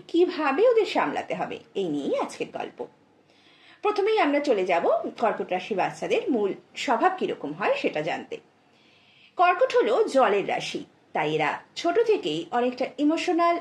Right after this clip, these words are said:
আর সেনসিটিভ হয়ে থাকে। এরা ফ্যামিলি ওরিয়েন্টেড, মায়ের সাথে ছোটবেলায় খুব অ্যাটাচ থাকে। এরা বাইরে হয়তো চুপচাপ থাকে, কিন্তু নিজের প্রিয়জনের কাছে এরা ভীষণ এক্সপ্রেসিভ।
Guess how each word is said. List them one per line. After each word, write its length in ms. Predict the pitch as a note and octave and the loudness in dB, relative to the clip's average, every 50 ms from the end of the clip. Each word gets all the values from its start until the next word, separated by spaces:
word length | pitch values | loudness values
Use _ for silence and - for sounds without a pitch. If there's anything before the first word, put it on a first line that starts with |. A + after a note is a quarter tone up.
| - | -2
আর 120 | - E4 F4 | -2 -2 0
সেনসিটিভ 520 | - - D#4+ - E3+ - - - D#3 - | 0 -2 -4 -4 -6 -10 -12 -12 -10 -8
হয়ে 160 | - - - | -8 -8 -8
থাকে। 280 | - - - - - - - _ _ _ _ _ - - - - E4+ - | -8 -10 -10 -10 -14 -20 -20 _ _ _ _ _ -20 -20 -16 -6 0 2
এরা 140 | C4 C#4 | 2 2
ফ্যামিলি 460 | C#4 C#4 F4+ D#4+ D#4+ E4 F#4 F#4 G#4 G#4 | 4 2 2 2 4 4 4 6 6 6
ওরিয়েন্টেড, 600 | G4 G4 G4 G4+ G4+ G4 F4+ G4+ C5 D5+ D5 - - - | 6 4 4 4 4 2 2 2 2 2 0 -4 -8 -6
মায়ের 240 | G3 B3 C4+ C#4 | -4 -2 -2 -2
সাথে 240 | - - A3 G3 G3+ | -4 -4 -2 -2 -2
ছোটবেলায় 540 | G3 - A3+ - F#3 F3+ F#3 F3+ D#3+ C3+ - - - | -2 -2 -4 -2 0 0 2 2 2 0 -2 -6 -10
খুব 300 | - - - F#4 A4 G#4 - - | -8 0 4 4 4 4 2 2
অ্যাটাচ 280 | F#3+ F3+ - - D3+ - - - | 0 0 0 -4 -8 -8 -8 -8
থাকে। 240 | - - - - - _ _ _ _ _ _ - - - D#4 - | -8 -8 -10 -16 -18 _ _ _ _ _ _ -20 -20 -14 -6 -2
এরা 240 | G#4 G#4+ - - D4+ | 2 2 4 4 4
বাইরে 360 | D4+ C4 C4+ C#4 D4 F#4 A#4 | 2 4 4 4 4 4 4
হয়তো 320 | B4 B4 C5+ C5+ C5+ B4 | 2 2 2 4 4 4
চুপচাপ 420 | A#4 G4 F#4 D4 - - C4+ G#3+ - - | 4 4 0 0 0 0 0 0 0 0
থাকে, 320 | A3 F3 E3+ G3+ A3+ A4 | -4 -4 -2 0 0 0
কিন্তু 400 | A#4+ F#4+ C#4 A#3 A3+ A#3 A3+ G#3+ A3 - D#4+ D#4 D4 B3+ | 0 0 -2 0 0 0 0 0 -2 -6 -12 -8 -4 -2
নিজের 300 | A#3 A#3 A#3 A3+ A3 A3 A3 | -2 0 0 0 0 0 0
প্রিয়জনের 480 | - D4+ D4+ D4+ D4+ E4 E4+ F4+ E4+ | -2 0 0 0 0 0 0 0 2
কাছে 280 | F4 E4+ E4+ E4+ - F4+ | 2 2 2 2 0 -2
এরা 280 | F4 - A3+ F#3 F3 F3 | -2 0 -2 -2 -2 -2
ভীষণ 540 | F3 F3+ A3+ A3+ - - - E4 G#4 G#4 - - | -2 -4 -8 -8 -6 -4 -2 0 0 0 -2 -4
এক্সপ্রেসিভ। 680 | G3+ F3+ - - - - D#3+ - - - F2 - - | -6 -8 -8 -8 -10 -10 -10 -10 -12 -12 -14 -14 -16